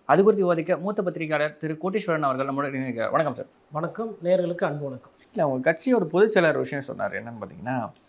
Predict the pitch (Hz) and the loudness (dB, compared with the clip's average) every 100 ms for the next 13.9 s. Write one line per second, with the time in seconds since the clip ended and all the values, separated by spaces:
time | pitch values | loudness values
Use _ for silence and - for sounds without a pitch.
0 | _ _ _ _ - 120 117 113 113 127 | _ _ _ _ 2 2 2 0 2 6
1 | 170 233 226 202 202 160 180 196 196 190 | 8 8 8 6 4 4 6 4 2 2
2 | 196 185 185 175 170 156 147 131 113 110 | 2 0 0 0 -2 -2 -2 -2 -4 -6
3 | 120 113 107 - 165 156 147 147 196 185 | -6 -8 -12 -12 -4 2 4 4 2 0
4 | 170 165 165 170 170 160 160 147 143 151 | -2 0 0 0 0 0 0 0 -2 0
5 | 139 143 147 123 101 117 104 _ _ 147 | 2 2 2 -2 -2 -6 -8 _ _ -2
6 | 127 147 131 - 147 127 127 120 113 - | 0 0 -4 -4 -2 -2 -4 -4 -6 -6
7 | - - - _ _ - 139 127 151 151 | -8 -10 -18 _ _ 0 2 2 2 0
8 | 143 143 127 120 113 110 101 98 - _ | 0 0 0 -2 -2 -4 -6 -10 -14 _
9 | _ _ _ - - _ _ _ _ _ | _ _ _ -20 -20 _ _ _ _ _
10 | _ - 233 208 226 196 160 151 220 226 | _ -12 -8 -6 -4 -2 -2 -4 -2 -2
11 | 220 190 180 175 202 262 226 180 175 180 | -2 -2 -2 -4 -4 -4 -2 -4 -6 -10
12 | 151 175 185 160 151 151 151 143 208 247 | -6 -6 -6 -8 -10 -10 -8 -4 -2 -2
13 | 220 202 180 185 214 214 190 175 196 | -2 -2 -2 -2 -2 -4 -4 -4 -4